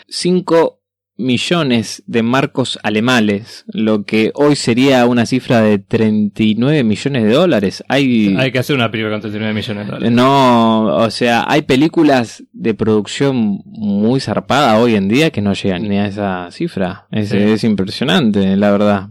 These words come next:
Speaker 1: Pero, aparte, eh,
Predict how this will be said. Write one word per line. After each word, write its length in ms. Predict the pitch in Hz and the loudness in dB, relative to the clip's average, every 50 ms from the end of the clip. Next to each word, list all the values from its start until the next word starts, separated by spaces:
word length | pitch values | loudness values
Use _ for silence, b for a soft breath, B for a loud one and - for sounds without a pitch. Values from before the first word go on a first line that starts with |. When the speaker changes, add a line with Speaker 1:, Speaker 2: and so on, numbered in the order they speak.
| - | -4
Speaker 1:
Pero, 840 | - 113 113 117 113 113 110 110 110 110 107 107 107 104 104 101 - - | -2 0 2 2 2 2 2 2 2 2 2 2 2 2 2 0 -2 -2
aparte, 460 | - 113 - 156 170 170 175 147 127 110 - - - _ _ _ _ _ _ _ - - | -4 -2 -2 0 0 2 2 2 2 0 -4 -10 -18 _ _ _ _ _ _ _ -14 -6
eh, 960 | - 123 120 113 110 107 107 107 101 101 95 101 - - - - - - - | 0 2 4 4 4 4 4 2 0 -2 -2 -4 -4 -4 -6 -6 -8 -10 -14